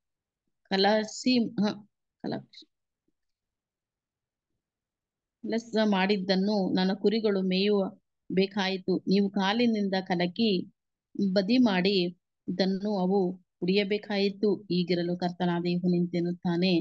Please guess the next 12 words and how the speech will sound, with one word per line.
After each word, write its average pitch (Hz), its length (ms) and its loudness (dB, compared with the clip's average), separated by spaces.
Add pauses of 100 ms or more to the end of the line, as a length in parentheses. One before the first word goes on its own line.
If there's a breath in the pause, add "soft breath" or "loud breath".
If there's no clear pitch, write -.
(440)
ಇಗೋ, 190 320 2
ನಾನೇ 185 600 -2 (440)
ಕೊಬ್ಬಿದ 214 460 -2
ಟಗರು 190 600 0 (120)
ಓತಗಳಿಗೂ, 185 1400 0
ಹ್ಮ್, - 680 -4 (680)
ಬಂಡೆ, 214 340 2
ಹ್ಮ್, 202 600 -4 (1800)
ಕುರಿ 233 240 2
ಮೇಕೆಗಳಿಗೂ 196 920 2
ನ್ಯಾಯ 180 260 0
ತೀರಿಸುವೆನು. 185 640 2